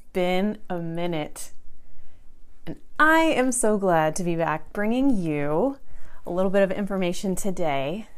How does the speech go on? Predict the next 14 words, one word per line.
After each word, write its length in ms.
about 600
one 180
of 120
my 160
new 180
favorite 400
joints. 640
I'll 120
explain 600
a 80
little 180
bit 180
why 180
later. 360